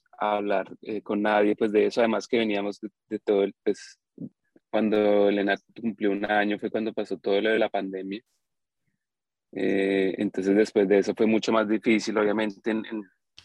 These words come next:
en los parques, sí, porque igual nosotros la sacábamos al parque en la pandemia porque nos parecía que no podíamos tenerla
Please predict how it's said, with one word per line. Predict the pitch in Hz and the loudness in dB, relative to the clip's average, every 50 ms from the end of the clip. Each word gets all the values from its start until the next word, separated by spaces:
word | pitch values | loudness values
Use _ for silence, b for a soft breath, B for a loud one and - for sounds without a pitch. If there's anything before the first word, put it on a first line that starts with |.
| _ _ _ _ _ _ _ | _ _ _ _ _ _ _
en | - 110 107 | -6 -6 -4
los | 104 98 - | -4 -6 -4
parques, | - - 107 104 101 - 107 101 | 0 0 0 0 0 0 -2 -2
sí, | - 98 | -2 -2
porque | 117 117 - - | -4 -2 0 0
igual | 117 110 107 101 | 2 2 2 2
nosotros | 107 101 113 101 - 113 117 117 | 0 0 -2 -2 0 2 2 4
la | 117 110 | 4 2
sacábamos | - 98 - - 104 98 98 104 107 - | 2 -2 -2 0 -2 -2 -2 -2 -4 -6
al | 107 98 | -6 -6
parque | _ - 95 - - _ - - _ _ - - - | _ -6 -6 -6 -6 _ -20 -20 _ _ -20 -20 -16
en | - 110 107 | -10 -8 -6
la | 104 - | -6 -4
pandemia | - 101 98 98 92 101 98 98 95 | -4 -6 -6 -4 -4 -6 -6 -6 -6
porque | 90 110 101 - 117 | -6 -6 -4 -2 -2
nos | 107 101 | -2 0
parecía | - 107 107 98 - - 101 95 | 0 0 0 0 0 -2 -4 -4
que | - - 113 | -4 -4 -4
no | 107 104 - | -4 -4 -4
podíamos | - 107 107 107 104 104 104 104 | -2 0 0 0 0 -2 -4 -6
tenerla | - 117 107 101 92 95 98 95 95 | -4 -4 -4 -4 -4 -6 -10 -12 -12